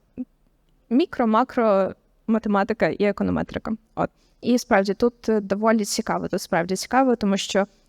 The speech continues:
професори, вони також мають досвід, е, викладань-, е, в-, м, викладання в інших університетах і також працюва-, е, працюють в всесвітніх організаціях або працювали, і тому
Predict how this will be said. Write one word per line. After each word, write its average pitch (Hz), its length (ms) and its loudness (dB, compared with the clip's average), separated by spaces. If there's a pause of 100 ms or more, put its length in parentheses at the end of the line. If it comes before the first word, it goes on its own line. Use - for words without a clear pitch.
(160)
професори, 247 560 0
вони 202 580 0 (360)
також 220 300 0
мають 214 260 0
досвід, 220 520 0 (420)
е, 214 200 0
викладань-, 214 600 0 (220)
е, 247 100 4
в-, 220 160 -6 (180)
м, 220 180 0
викладання 254 580 2 (100)
в 262 140 2
інших 311 300 2
університетах 320 680 0
і 240 40 -2
також 226 300 -4
працюва-, 208 580 -2
е, 226 80 0
працюють 214 600 -2
в 202 340 0
всесвітніх - 520 -4
організаціях 240 800 0
або 202 140 -4
працювали, 262 640 0 (460)
і 226 220 0
тому 202 640 0